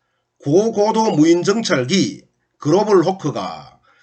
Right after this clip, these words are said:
북한 핵기지를 사찰해서 핵무기 사용 징후가 보이면 핵기지 좌표를 공군으로 전송합니다. 양날개에 두 개씩 타우러스 미사일을 장착한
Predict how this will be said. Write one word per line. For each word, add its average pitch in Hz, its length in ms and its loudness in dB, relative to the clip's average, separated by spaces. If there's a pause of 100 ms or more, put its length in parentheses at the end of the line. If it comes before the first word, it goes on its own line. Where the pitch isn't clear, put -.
(340)
북한 226 580 -6
핵기지를 214 580 -6
사찰해서 156 1000 -4 (560)
핵무기 247 680 -2
사용 196 540 -2
징후가 190 500 -2
보이면 131 560 -2 (520)
핵기지 208 680 -6
좌표를 170 640 0
공군으로 202 640 0
전송합니다. 156 880 -2 (1120)
양날개에 190 960 0 (320)
두 196 180 -6
개씩 214 480 -4
타우러스 214 540 0
미사일을 180 580 0
장착한 - 800 -6